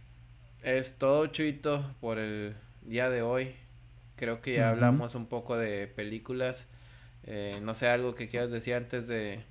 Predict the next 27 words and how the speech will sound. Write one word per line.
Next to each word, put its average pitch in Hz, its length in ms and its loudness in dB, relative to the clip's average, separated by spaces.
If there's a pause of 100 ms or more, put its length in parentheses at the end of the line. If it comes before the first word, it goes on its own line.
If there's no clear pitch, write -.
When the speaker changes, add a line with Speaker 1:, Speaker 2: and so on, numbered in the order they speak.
(400)
Speaker 1:
de 117 140 0
despedirnos. 117 840 -2 (1200)
Speaker 2:
No, 151 300 10
nada 160 260 8
más, 151 300 8
este, 117 680 2
pues, - 380 0 (580)
que 127 600 10 (360)
si 175 180 12
llegaron 180 400 12
hasta, 180 320 8
hasta 147 200 4
este 156 200 4
punto, 175 440 2
pues, 151 380 -2
les 135 180 6
agradezco 127 460 8
bastante. 170 540 2 (680)
Eh, 123 400 8
síganos 156 380 8
apoyando. 160 680 6 (640)
Eh, 139 560 8
vamos 151 260 2
a 180 40 2
empezar 156 360 2
a 170 60 2
hacer, 165 340 4